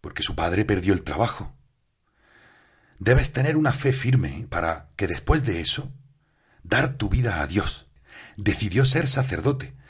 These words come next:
para estar mejor dispuesto a responder a lo que Dios le pedía. Es un doble salto mortal, ¿eh?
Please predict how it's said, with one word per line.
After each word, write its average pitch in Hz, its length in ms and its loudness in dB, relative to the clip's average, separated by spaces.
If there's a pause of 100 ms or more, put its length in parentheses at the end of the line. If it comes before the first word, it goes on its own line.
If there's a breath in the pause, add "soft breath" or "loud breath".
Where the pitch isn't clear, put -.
(180 loud breath)
para 87 160 0
estar 143 260 -2
mejor 127 320 0
dispuesto 135 500 -4
a 127 40 2
responder 107 640 -4 (360 loud breath)
a 95 140 0
lo 101 160 2
que 90 100 -2
Dios 131 240 0
le 107 80 0
pedía. - 420 -8 (880)
Es - 200 -4
un 190 220 -2
doble 90 260 0
salto 82 320 -4
mortal, 73 460 -2
¿eh? - 120 -10